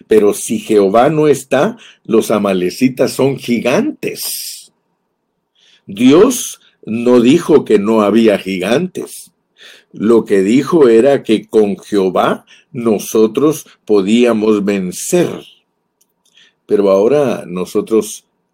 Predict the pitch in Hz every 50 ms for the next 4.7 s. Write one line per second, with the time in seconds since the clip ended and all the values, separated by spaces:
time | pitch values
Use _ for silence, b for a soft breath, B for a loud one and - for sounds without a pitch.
0 | _ _ - 95 104 101 - 107 101 98 104 107 101 95 90 - - 104 107 104
1 | 104 123 - _ _ _ _ _ _ _ _ _ _ _ _ _ _ _ _ _
2 | _ _ _ _ _ _ _ _ _ _ _ _ _ _ _ _ _ _ _ -
3 | 98 95 92 92 104 104 98 92 90 85 85 - 92 98 87 - 95 85 - -
4 | 87 82 82 85 101 113 117 120 110 104 104 - -